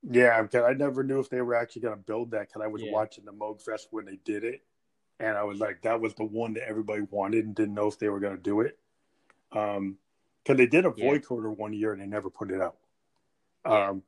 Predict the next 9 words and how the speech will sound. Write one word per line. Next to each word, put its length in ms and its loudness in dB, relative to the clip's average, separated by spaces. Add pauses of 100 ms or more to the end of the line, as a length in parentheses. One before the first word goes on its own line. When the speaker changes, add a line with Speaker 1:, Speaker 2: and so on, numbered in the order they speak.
Speaker 1:
and 200 0
then 120 0
they 120 2
did, 400 2
like, 300 -2
the 80 -8
brother, 680 2
the 120 -6
B-Fam, 680 0